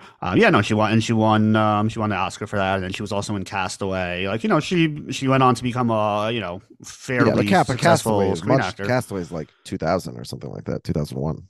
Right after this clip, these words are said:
Speaker 1: Yeah, yeah, no, I'm just saying,
Speaker 2: Ninety-nine,
Speaker 1: yeah, no, yeah,
Speaker 2: maybe? Yeah.
Speaker 1: Paid Forward. Like, she was in some stuff going forward, but yeah, this was
Speaker 2: Yeah.
Speaker 1: really, like,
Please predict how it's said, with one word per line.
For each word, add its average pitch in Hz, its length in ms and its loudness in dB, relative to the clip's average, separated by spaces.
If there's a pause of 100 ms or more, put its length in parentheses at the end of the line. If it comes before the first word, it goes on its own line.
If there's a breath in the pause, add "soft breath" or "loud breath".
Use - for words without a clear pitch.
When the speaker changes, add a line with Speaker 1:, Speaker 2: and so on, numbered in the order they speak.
(100)
Speaker 1:
Yeah, 285 240 4
yeah, 262 160 6
no, 214 100 6
I'm 135 160 8
just - 120 4
saying, - 120 4
Speaker 2:
Ninety-nine, 120 180 6
Speaker 1:
yeah, 113 80 4
no, 92 60 2
yeah, 170 200 2
Speaker 2:
maybe? 104 100 2
Yeah. - 60 6
Speaker 1:
Paid 107 180 -2
Forward. 170 320 2
Like, 151 120 -2
she 214 120 -6
was 208 160 -4
in 208 80 -6
some 147 180 -8
stuff 156 380 -6
going 120 160 -4
forward, 127 320 2
but 131 80 -2
yeah, 120 160 -2
this - 180 -6
was 131 120 -2
Speaker 2:
Yeah. 120 80 2
Speaker 1:
really, 113 260 -2
like, - 60 -8